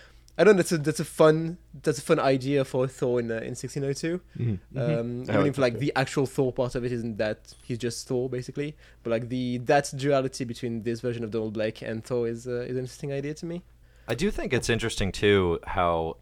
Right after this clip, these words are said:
Speaker 3: Gaiman is tapping into something that a lot of writers are actually gonna wanna play with throughout the two thousands,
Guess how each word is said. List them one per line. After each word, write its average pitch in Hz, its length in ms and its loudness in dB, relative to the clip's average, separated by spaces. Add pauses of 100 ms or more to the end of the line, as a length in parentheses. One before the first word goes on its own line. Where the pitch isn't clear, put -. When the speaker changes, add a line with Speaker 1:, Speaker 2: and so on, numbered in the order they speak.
(140)
Speaker 3:
Gaiman 127 280 0
is 110 100 -4
tapping 92 360 0
into 85 160 -4
something 76 540 -8
that 76 360 -2 (220)
a 87 60 -2
lot 73 260 -2
of 92 80 -2
writers 107 460 -2
are 104 120 0
actually 107 280 0
gonna 107 140 -2
wanna 107 200 0
play 113 200 2
with 113 220 -2
throughout 107 240 2
the - 80 -8
two 110 140 -4
thousands, 107 580 -4